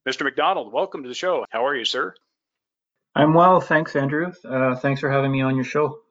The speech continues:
Speaker 2: Happy to be here.
Speaker 1: Well, Stuart, let's kick it off here. Why don't you give us your mile-high view of the copper market and specifically, um, you know, where do you think we are? Are we in early stages of this copper price uptrend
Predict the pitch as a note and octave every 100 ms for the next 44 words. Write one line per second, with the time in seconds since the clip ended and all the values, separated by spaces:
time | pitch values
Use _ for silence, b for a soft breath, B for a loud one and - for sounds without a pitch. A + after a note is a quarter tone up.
0 | _ B2+ B2 A#2 A#2 C3 B2+ G2 - _
1 | _ _ _ _ _ _ _ - D#3+ -
2 | G3+ F3+ F3+ F#3+ - F3+ E3 F#3+ - B2+
3 | E3 C#4 D#3+ C#3 D3+ C#3 - D3 D3 B2+
4 | C3 B2 A2+ A#2+ A2 G#2 A2 A#2 G2+ F#2
5 | - B2+ A#2 F#2 F#2 - G#2 G#2 - -
6 | C#3 C3 B2+ B2 A#2+ A2 G#2+ - - A#2+
7 | A#2+ A2+ A2 _ - A#2+ A2+ E3+ G#3 D#3+
8 | - E3 C#3+ C#3 D3+ F#2+ G#2 A#2 A2+ C3+
9 | C3 A#2+ C3 C3+ C3+ B2 A#2 B2+ - C3
10 | C3 A#2 - B2 B2 C3 B2 - C#3 D3+